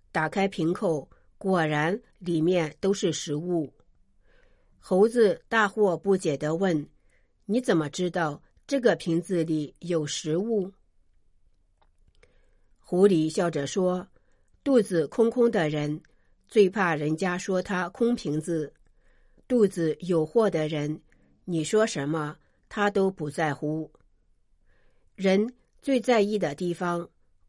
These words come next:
往往是最自卑、最紧张的地方，往往就是最令他自卑的地方。想想看，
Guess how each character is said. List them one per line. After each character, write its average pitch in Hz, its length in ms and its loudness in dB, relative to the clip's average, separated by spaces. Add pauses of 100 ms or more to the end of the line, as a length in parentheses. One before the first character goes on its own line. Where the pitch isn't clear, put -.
往 185 240 0
往 147 160 0
是 160 420 -4
最 190 240 2
自 190 320 2
卑、 196 320 0 (300)
最 226 200 4
紧 151 260 0
张 175 180 0
的 180 140 0
地 151 180 -4
方， 156 340 -6 (920)
往 208 180 4
往 196 160 6
就 190 160 2
是 175 380 -2 (280)
最 214 200 8
令 208 240 6
他 185 420 -2
自 - 260 2
卑 220 220 2
的 180 160 -4
地 143 220 -6
方。 156 340 -6 (1000)
想 180 200 -2
想 160 220 -2
看， 170 320 -4